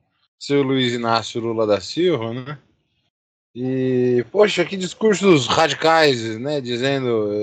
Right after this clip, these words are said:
<laughs> eu gostaria só que o brasileiro pudesse voltar a tomar café da manhã, almoçar e jantar. Então, eu espero realmente que o brasileiro volte a ter dignidade,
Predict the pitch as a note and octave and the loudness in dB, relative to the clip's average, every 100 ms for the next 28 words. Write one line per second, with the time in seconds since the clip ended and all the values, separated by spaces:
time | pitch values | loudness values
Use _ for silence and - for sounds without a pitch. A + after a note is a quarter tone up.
0 | G#2 A#2 - D3 G#2 A#2+ C3+ C#3 C#3 C3+ | 0 -2 0 -2 -2 -2 2 2 4 4
1 | B2+ - C#3 C3+ - _ _ _ _ _ | 4 4 2 2 0 _ _ _ _ _
2 | C#3+ C3 C#3+ B2+ B2+ C3 B2+ B2+ C3 A#2+ | -8 4 4 4 0 0 0 0 0 -2
3 | A#2+ A#2 B2+ B2+ A#2+ G2 - - G#2 C3+ | -4 -2 2 6 6 4 -2 -8 -12 -6
4 | B2+ B2 - A#2 - C3 B2 A#2+ A2 A2+ | 0 0 0 -4 0 0 0 -4 -4 -4
5 | A#2+ A2+ - A#2+ A2 G#2+ G2+ A2 A#2 B2+ | -4 -6 -2 0 0 -2 -4 0 0 0
6 | - - _ _ _ _ _ - _ _ | -12 -20 _ _ _ _ _ -20 _ _
7 | _ _ - C#3 D3 C#3+ C#3+ - D3+ D3 | _ _ -6 -2 2 4 4 6 6 8
8 | D3 C#3 C3 C3+ C3+ A#2+ B2+ C3 A#2+ B2 | 4 2 0 2 2 4 4 2 4 6
9 | B2 B2 - A#2+ A2+ B2+ G#2+ A2 A#2 G#2 | 6 4 0 -2 0 -4 -4 -6 -4 2
10 | G#2+ A#2 A#2 G2+ A2+ | 4 6 4 0 -10